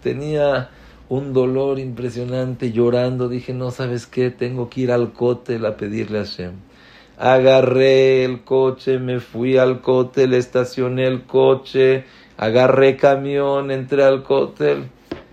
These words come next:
Después de toda esa trayectoria, el <laughs> sentimiento ya no estaba.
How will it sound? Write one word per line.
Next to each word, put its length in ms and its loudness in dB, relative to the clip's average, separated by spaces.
Después 480 -2
de 120 0
toda 240 2
esa 200 -2
trayectoria, 760 -2
el 100 -2
<laughs> 120 -10
sentimiento 920 -6
ya 180 -2
no 100 -4
estaba. 640 -4